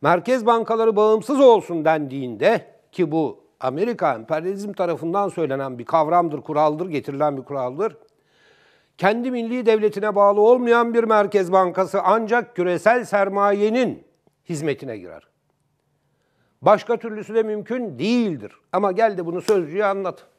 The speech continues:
Gel de anlat. Kurumlar bağımsız olmalı, ekonomi inatlaşmayla yürümez. Türkiye'nin kurtuluşu tek bir söze bakıyor.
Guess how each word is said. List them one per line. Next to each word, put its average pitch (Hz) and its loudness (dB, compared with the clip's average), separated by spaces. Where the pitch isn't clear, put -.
Gel 269 2
de 277 2
anlat. 262 -4
Kurumlar 220 2
bağımsız 202 0
olmalı, 254 4
ekonomi 208 0
inatlaşmayla 196 -2
yürümez. 180 0
Türkiye'nin 180 -4
kurtuluşu 214 -6
tek 247 -6
bir 220 -6
söze 190 2
bakıyor. - -8